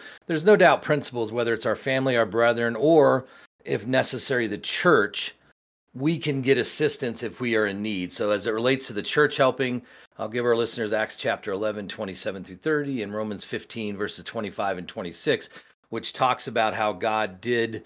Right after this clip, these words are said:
set up the church to help needy saints, needy Christians, when their families or brethren are not able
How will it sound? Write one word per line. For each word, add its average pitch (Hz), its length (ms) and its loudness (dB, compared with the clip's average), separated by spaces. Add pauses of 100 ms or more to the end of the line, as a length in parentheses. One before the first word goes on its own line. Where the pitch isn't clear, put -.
(360)
set 120 260 2
up 117 180 0
the - 80 -4
church 104 540 -4
to - 220 -8
help 123 360 0 (160)
needy 127 480 -4
saints, 123 680 -2
needy 98 340 -8
Christians, 104 760 -4 (320)
when 113 200 0
their 104 160 2
families 131 600 0
or 113 100 0
brethren 104 600 2
are 101 180 -2
not 104 240 0
able 92 420 -2